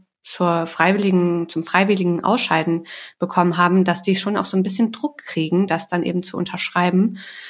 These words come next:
Betroffen seien demnach dann auch alle Abteilungen und sowohl junge als auch erfahrene Kollegen und auch Kollegen mit,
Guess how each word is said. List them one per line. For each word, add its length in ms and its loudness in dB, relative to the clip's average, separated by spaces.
Betroffen 760 2
seien 840 2
demnach 400 2
dann 580 -2
auch 220 0
alle 220 0
Abteilungen 580 2
und 320 -2
sowohl 460 -4
junge 320 4
als 260 0
auch 180 0
erfahrene 540 2
Kollegen 540 0
und 180 -4
auch 140 -6
Kollegen 320 -2
mit, 260 -4